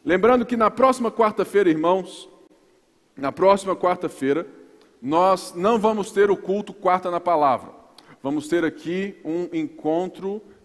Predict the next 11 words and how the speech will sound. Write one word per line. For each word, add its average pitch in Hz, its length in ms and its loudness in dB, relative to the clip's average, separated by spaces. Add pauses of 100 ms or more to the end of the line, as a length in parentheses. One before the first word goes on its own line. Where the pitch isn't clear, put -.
que 170 160 -10
vai 156 580 0 (580)
fazer 151 600 -4
uma 165 160 -4
festa 160 540 -4
pelos 165 320 -8
setenta 185 400 -8
anos 160 400 -10
da 139 200 -8
nação 143 400 -10
de 147 240 -10